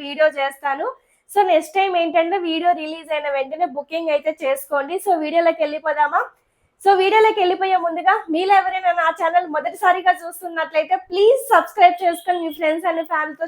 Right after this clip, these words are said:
షేర్ చేయండి. వీడియో నచ్చితే ఒక చిన్న లైక్ అనేది చేయండి. ఆ లైక్స్ మా వ్యూవర్ కి చాలా సపోర్టింగ్ అనేది ఇస్తదండి. So, కంచి బోర్డర్స్ అతి కష్టం మీద వీవింగ్ చేసి తీసుకొస్తున్నామండి. తక్కువ ప్రొడక్షన్ ఉంది మనకి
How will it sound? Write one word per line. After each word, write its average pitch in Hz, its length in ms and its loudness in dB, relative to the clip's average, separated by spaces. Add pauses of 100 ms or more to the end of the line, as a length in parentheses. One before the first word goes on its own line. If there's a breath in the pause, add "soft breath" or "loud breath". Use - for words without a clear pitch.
షేర్ 302 300 2
చేయండి. 302 340 -2 (440)
వీడియో 349 440 4
నచ్చితే 320 380 -2 (140)
ఒక 320 100 -10 (180)
చిన్న 392 540 0
లైక్ 330 340 -2
అనేది 320 300 -4
చేయండి. 294 340 0
ఆ - 100 6
లైక్స్ 320 380 -2
మా 285 160 0
వ్యూవర్ 302 340 -4
కి 320 160 -16
చాలా 285 220 0 (100)
సపోర్టింగ్ 294 560 -8
అనేది 277 240 -10
ఇస్తదండి. 277 520 -6 (480)
So, 320 60 8 (720)
కంచి 311 320 6
బోర్డర్స్ 359 500 4
అతి 302 240 -2 (100)
కష్టం 339 460 2
మీద 311 180 0 (120)
వీవింగ్ 311 420 -6
చేసి 294 300 0
తీసుకొస్తున్నామండి. 285 1000 -6 (100)
తక్కువ 302 360 -2
ప్రొడక్షన్ 294 480 -2
ఉంది 269 200 -2
మనకి 254 260 -4